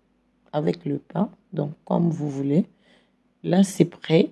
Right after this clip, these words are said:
notre repas, vingt minutes écoulées. Donc, c'est une recette, moins d'une heure.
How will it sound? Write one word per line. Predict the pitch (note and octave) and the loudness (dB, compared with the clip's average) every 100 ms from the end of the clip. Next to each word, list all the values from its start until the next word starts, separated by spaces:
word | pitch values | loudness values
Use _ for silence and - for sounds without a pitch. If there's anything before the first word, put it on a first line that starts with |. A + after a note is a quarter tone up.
| - | -2
notre | G3 F3 E3+ - D3+ | 0 0 -2 -4 -6
repas, | C#3+ C#3 - G#3 | -4 -6 -4 -2
vingt | F#3 E3 | 0 0
minutes | D#3 D3+ D#3+ D#3 D#3+ | 2 4 4 2 -6
écoulées. | - C3+ C3+ E3 C#4 _ _ _ _ _ - | -8 -10 -4 -2 -2 _ _ _ _ _ -10
Donc, | D3 D3+ | -8 -8
c'est | - - | -6 -2
une | F3 E3+ | 0 0
recette, | D3+ D3 - F3+ G3+ - _ - | 0 -2 2 4 4 2 _ -4
moins | D#3 E3+ E3+ | 0 6 6
d'une | D#3+ E3+ D#3+ | 6 6 4
heure. | E3 G3 | 8 6